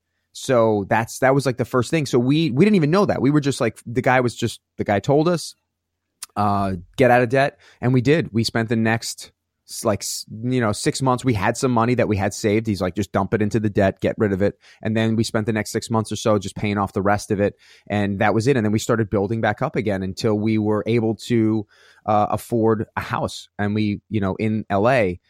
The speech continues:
And then we could talk about that because m-, I make, now my house pays for itself.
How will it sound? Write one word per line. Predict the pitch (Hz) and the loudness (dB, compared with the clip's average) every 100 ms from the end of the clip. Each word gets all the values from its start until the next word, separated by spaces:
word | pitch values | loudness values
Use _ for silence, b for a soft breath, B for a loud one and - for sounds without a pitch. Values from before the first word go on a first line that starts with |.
| _ _ - | _ _ 0
And | 147 | 2
then | 156 | 4
we | 170 | 4
could | 196 - | 4 0
talk | 190 202 | -2 0
about | 160 123 | 2 2
that | 123 | 2
because | 113 - 123 107 - | 0 0 -2 -2 -6
m-, | 110 - | -6 0
I | 127 | 0
make, | 156 143 131 | 2 2 2
now | 123 | 0
my | 120 131 156 | 2 2 2
house | 143 131 | 0 0
pays | - 131 117 | 2 0 2
for | 101 | -2
itself. | 87 - 82 87 - | -4 -4 -4 -4 -10